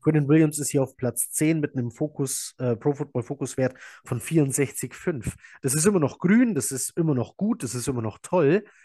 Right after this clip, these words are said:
Aber nach dem, was wir gesehen haben, was er alles gemacht hat bei jedem Play, fühlt sich's komisch an.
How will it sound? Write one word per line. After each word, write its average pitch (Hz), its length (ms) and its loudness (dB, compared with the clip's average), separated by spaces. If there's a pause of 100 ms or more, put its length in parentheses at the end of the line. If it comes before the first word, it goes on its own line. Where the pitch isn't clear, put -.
(360)
Aber 120 400 -2
nach 117 160 -4
dem, 185 180 6
was 135 160 0
wir 180 140 2
gesehen 147 420 0
haben, 127 180 -4
was 117 140 -4
er 117 60 2
alles 110 200 -4
gemacht 131 300 -6
hat - 140 -8
bei 107 80 -2
jedem 107 320 -4
Play, 160 400 0 (760)
fühlt - 280 -6
sich's - 240 -4
komisch 135 340 2
an. - 160 -16